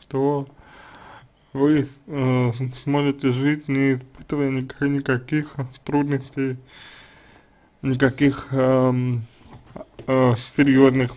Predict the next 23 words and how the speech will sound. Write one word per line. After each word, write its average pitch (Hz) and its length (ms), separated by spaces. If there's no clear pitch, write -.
проблем 139 480
с 127 60
тем, 135 220
что 127 180
ваши 127 280
шизофрения 147 420
вас 135 240
могут 131 340
даже 127 180
снять, 127 200
э, 175 240
с - 260
учета, 123 400
я - 80
так 135 220
думаю. 127 320
Вот. 127 300
Все 220 140
зависит 180 480
исключительно 147 680
только 139 280
от, 143 340
ам, 123 880